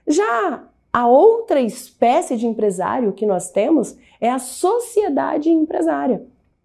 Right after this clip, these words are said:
A sociedade empresária é uma P J atuando, diferente do empresário individual, que é a própria pessoa física atuando em seu próprio nome. A P J,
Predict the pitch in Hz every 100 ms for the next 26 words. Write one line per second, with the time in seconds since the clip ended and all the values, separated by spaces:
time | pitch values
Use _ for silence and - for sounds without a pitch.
0 | _ _ - 214 - 254 311 - 262 180
1 | 196 262 214 208 185 180 208 269 - 233
2 | 254 349 480 466 226 208 208 - - 220
3 | 202 202 170 175 - _ _ _ _ 180
4 | 247 247 247 208 185 247 403 453 - _
5 | 220 277 320 349 294 226 98 269 311 311
6 | 466 508 349 214 - 202 208 226 - 415
7 | 254 233 - 277 392 415 - - _ 269
8 | 339 480 311 330 247 220 214 202 214 247
9 | 247 262 254 254 339 349 254 233 185 -
10 | - - - 196 226 214 190 180 180 220
11 | 403 - -